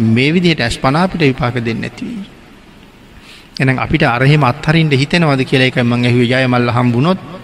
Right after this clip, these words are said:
එහෙම දෙන්න පුළුවන්ද? මැණික් ගරාගෙන යනකොට මැණික් ගොඩක් හම්බුනොත්, නෑ, මේ පළවෙනි සැරේම ගන්නකොට හම්බෙච්ච මැණික් ඔක්කොම දෙන්න පුළුවන්ද?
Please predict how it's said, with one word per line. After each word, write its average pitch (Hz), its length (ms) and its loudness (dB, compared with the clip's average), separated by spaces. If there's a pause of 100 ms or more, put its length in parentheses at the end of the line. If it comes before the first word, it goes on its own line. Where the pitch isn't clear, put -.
(360)
එහෙම 151 200 0
දෙන්න 156 220 2
පුළුවන්ද? 202 520 4 (1400)
මැණික් 151 320 0
ගරාගෙන 147 400 2
යනකොට 147 260 2
මැණික් 143 240 2
ගොඩක් 143 320 0
හම්බුනොත්, 160 440 2 (540)
නෑ, 147 260 2 (320)
මේ 147 160 0
පළවෙනි 160 420 2
සැරේම 160 400 2
ගන්නකොට 156 420 2
හම්බෙච්ච 160 360 2
මැණික් 170 300 0
ඔක්කොම 202 360 0
දෙන්න 190 220 4
පුළුවන්ද? 196 540 2